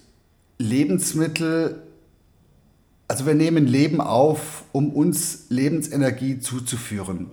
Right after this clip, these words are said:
um uns unsere, also wir nehmen Energie auf in Form von Essen und durch die Verdauung wird es transformiert in Lebensenergie und dann laufen unsere Stoffwechsel. Und je reiner diese Energie ist,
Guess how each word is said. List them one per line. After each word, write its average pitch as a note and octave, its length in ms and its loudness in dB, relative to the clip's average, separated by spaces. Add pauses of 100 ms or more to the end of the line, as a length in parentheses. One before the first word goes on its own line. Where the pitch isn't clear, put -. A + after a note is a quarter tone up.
um A#2 160 -2
uns B2+ 300 0
unsere, C3+ 560 2
also - 280 -8
wir B2 120 2
nehmen C#3+ 320 2 (220)
Energie C3 520 0
auf D3+ 340 2
in B2+ 120 0
Form B2 240 -2
von B2 160 -4
Essen F#3 420 -2
und C#3 400 -2
durch D3 160 0
die B2+ 80 -4
Verdauung F3+ 640 2 (240)
wird A2+ 140 -6
es G#2+ 100 -6
transformiert B2 760 2 (220)
in A#2+ 120 2
Lebensenergie A#2 760 0
und G#2 120 -4
dann A#2+ 360 -2 (200)
laufen A2+ 320 0
unsere - 180 -6
Stoffwechsel. G#2+ 560 -4
Und A2+ 80 -2
je A#2+ 180 -2
reiner C3+ 380 0
diese D3 280 0
Energie A2+ 480 -2
ist, - 260 -6